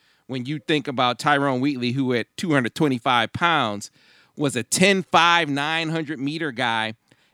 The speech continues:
in high school. He was ten four six, I think, in the, in the Big Ten finals. He ran ten three six at Michigan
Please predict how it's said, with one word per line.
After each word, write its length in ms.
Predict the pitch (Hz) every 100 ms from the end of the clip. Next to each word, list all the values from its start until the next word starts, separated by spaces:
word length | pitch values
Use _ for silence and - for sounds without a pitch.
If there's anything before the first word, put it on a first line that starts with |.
| -
in 140 | 127
high 300 | 113 143 175
school. 640 | 165 - 135 117 107 123 - _ _ _
He 640 | - 156 151 143 143 143 -
was 280 | 135 120 - -
ten 320 | - 185 190
four 380 | 190 - 170 160
six, 420 | 147 - 185 -
I 140 | 151 135
think, 280 | 156 151 147
in 200 | 135 123
the, 120 | 117 135
in 120 | 123
the 80 | 110
Big 360 | 95 143 -
Ten 400 | - 151 135 123
finals. 760 | 110 - 127 160 117 98 101 - _ _ _
He 200 | - 180
ran 320 | 160 160 143 135
ten 400 | - 214 208 190
three 480 | - 180 226 277
six 640 | 262 - 143 - - - - _ _ _ _ _ _ -
at 220 | 165 139
Michigan 600 | 151 151 - 135 135 131